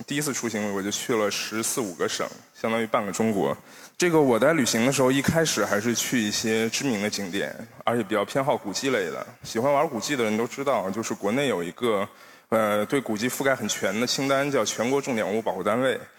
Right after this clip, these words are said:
这个单位是从六一年公布了第一批，到二零一三年公布了第七批，一共公布了将近四千三百处的这个国保单位。看了这个名单，你就会觉得很多景点的它的知名度和它实际的内涵是，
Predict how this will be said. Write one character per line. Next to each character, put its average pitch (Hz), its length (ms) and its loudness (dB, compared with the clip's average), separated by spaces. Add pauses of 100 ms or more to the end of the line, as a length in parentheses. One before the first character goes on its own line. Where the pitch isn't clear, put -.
(160)
这 - 100 -2
个 135 80 0
单 135 200 2
位 139 120 2
是 - 140 -4
从 127 320 0
六 139 100 2
一 135 100 0
年 117 260 0
公 123 180 0
布 120 140 0
了 104 80 0
第 117 160 -6
一 123 80 -2
批， 110 340 -4
到 104 240 0 (220)
二 120 100 4
零 113 140 0
一 127 60 -2
三 127 180 -2
年 104 180 -4
公 117 160 -2
布 117 160 -2
了 98 100 0
第 104 140 -10
七 - 240 -4
批， 110 320 -6 (320)
一 113 100 -2
共 117 400 0 (340)
公 131 180 -2
布 135 100 0
了 107 180 2 (120)
将 139 180 0
近 127 100 0
四 123 140 -4
千 135 160 0
三 147 160 0
百 117 140 2
处 104 200 -4
的 95 120 0
这 95 180 -4
个 87 420 -6 (320)
国 104 140 0
保 107 140 2
单 98 180 -2
位。 98 160 -2 (400)
看 175 220 2
了 135 80 2
这 147 80 -2
个 135 80 0
名 117 180 0
单， 156 160 2
你 127 60 -2
就 104 100 2
会 120 140 0
觉 98 180 0
得 101 240 2
很 98 220 -4
多 143 160 0
景 113 300 -2
点 95 260 -2
的 92 80 -4
它 117 180 0
的 117 120 0
知 120 180 -4
名 123 180 2
度 127 260 -2 (260)
和 113 160 0
它 127 120 0
实 127 220 -4
际 143 80 -2
的 131 100 2
内 127 160 0
涵 101 300 -2
是， 107 340 -2